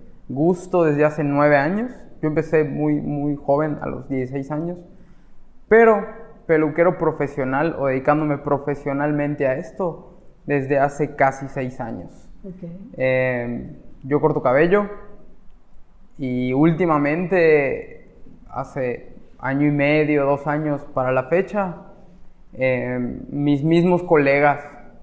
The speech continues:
Speaker 1: empezaron a, pues, preguntarme o a, o animarme a compartir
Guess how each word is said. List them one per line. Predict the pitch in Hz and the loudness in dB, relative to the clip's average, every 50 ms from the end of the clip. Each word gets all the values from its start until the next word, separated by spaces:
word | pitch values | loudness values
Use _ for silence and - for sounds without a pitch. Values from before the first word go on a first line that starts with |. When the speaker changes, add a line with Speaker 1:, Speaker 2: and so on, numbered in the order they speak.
| - - - - - - - - - | -20 -20 -20 -20 -20 -20 -20 -14 -6
Speaker 1:
empezaron | 127 135 135 131 131 131 131 - 143 143 143 147 147 147 | -4 -4 -2 -2 -2 -4 0 2 2 4 4 2 2 0
a, | 139 135 127 127 127 127 - - - - - - - - - - - - - - - - | 0 0 0 -2 -4 -4 -6 -10 -14 -20 -20 -20 -20 -20 -20 -20 -20 -20 -20 -20 -18 -16
pues, | 147 - | -16 -10
preguntarme | - - 175 180 180 180 180 180 196 202 233 233 226 220 220 | -2 2 4 4 4 4 6 6 6 6 6 4 4 2 4
o | 202 185 170 165 | 4 4 6 6
a, | 160 156 151 143 - - - - | 6 6 4 4 2 -2 -4 -2
o | 151 151 156 | 2 4 4
animarme | 151 156 165 165 165 160 160 165 175 190 202 202 180 | 4 4 2 0 2 4 4 4 4 4 2 0 0
a | 165 - | -2 2
compartir | - 156 156 156 147 151 135 139 - - 160 170 190 196 - - - | 2 0 0 4 2 2 2 2 0 0 0 0 0 0 -4 -12 -18